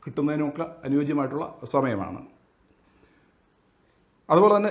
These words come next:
വിദ്യാഭ്യാസം ചെയ്യുന്നവരാണെന്നുണ്ടെങ്കിൽ അവർക്ക് വിദ്യാഭ്യാസത്തിൽ മികവ് കാട്ടുന്നതിനും അതുപോലെ തന്നെ ഉന്നത വിജയം നേടുന്നതിനും അനുകൂലമായിട്ടുള്ള സമയമാണ്. ഈ സമയം ഇവർ വിശിഷ്ട സ്ത്രീകളുമായി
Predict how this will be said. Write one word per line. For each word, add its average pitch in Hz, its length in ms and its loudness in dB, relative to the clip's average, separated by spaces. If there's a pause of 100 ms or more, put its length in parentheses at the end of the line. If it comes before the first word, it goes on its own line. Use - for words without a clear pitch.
വിദ്യാഭ്യാസം 185 760 2
ചെയ്യുന്നവരാണെന്നുണ്ടെങ്കിൽ 151 840 2
അവർക്ക് 156 340 0
വിദ്യാഭ്യാസത്തിൽ 151 840 0 (100)
മികവ് 151 420 0 (260)
കാട്ടുന്നതിനും 127 640 2 (260)
അതുപോലെ 156 380 2
തന്നെ 165 180 2 (320)
ഉന്നത 160 340 2 (160)
വിജയം 147 360 2
നേടുന്നതിനും 131 640 2 (120)
അനുകൂലമായിട്ടുള്ള 135 840 0
സമയമാണ്. 95 540 -6 (2500)
ഈ 202 100 2
സമയം 214 340 4
ഇവർ 214 240 2
വിശിഷ്ട 175 380 4 (180)
സ്ത്രീകളുമായി 175 760 4